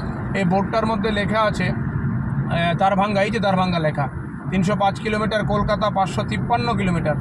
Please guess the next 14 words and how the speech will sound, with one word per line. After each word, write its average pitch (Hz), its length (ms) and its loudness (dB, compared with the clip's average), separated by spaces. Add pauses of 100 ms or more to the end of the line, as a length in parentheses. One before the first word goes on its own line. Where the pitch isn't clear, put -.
(560)
তো 180 60 2
আমরা 185 300 4
দ্বারভাঙ্গার 196 560 2
দিকেই 247 240 -2
বেরোবো 220 300 4
mainly। 160 440 2
দ্বারভাঙ্গার 185 500 0
দিকে 214 240 0
বেরিয়ে 214 480 2
তারপর 208 340 0
আমরা 226 220 2
ওইখান 208 420 0
থেকে 247 360 0 (380)
মুজফ্ফরপুর 226 680 2